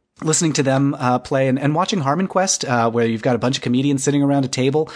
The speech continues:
uh, telling a story and being funny and, you know, striking that perfect balance between just jokes, jokes, jokes, jokes, but, uh, also, you guys, we have an adventure to go on, so it can't just be constant jokes all the time.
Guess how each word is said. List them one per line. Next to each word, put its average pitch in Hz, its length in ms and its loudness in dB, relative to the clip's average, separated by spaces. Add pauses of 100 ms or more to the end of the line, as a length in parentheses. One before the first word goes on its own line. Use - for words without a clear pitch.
(360)
uh, 113 360 2
telling 139 300 -2
a 131 40 2
story 143 340 0
and 131 100 0
being 131 200 0
funny 139 320 0
and, 127 160 0 (260)
you 151 160 -4
know, 147 320 0
striking 190 460 0
that 156 160 2
perfect 165 340 -2
balance 147 400 0
between 127 640 2 (300)
just 139 260 -2
jokes, 143 320 0
jokes, - 300 0
jokes, 135 320 0
jokes, - 300 0
but, - 280 -2
uh, - 100 2
also, 160 300 0
you 147 140 2
guys, 127 280 0
we 131 140 2
have 127 180 0
an 117 60 -2
adventure 120 400 -2
to 156 60 2
go 160 260 0
on, 170 180 2
so 131 200 0
it 123 120 -6
can't 123 200 0
just 131 140 -4
be 123 100 -2
constant 120 400 -2
jokes 117 240 0
all 113 100 4
the 110 80 -2
time. 123 300 0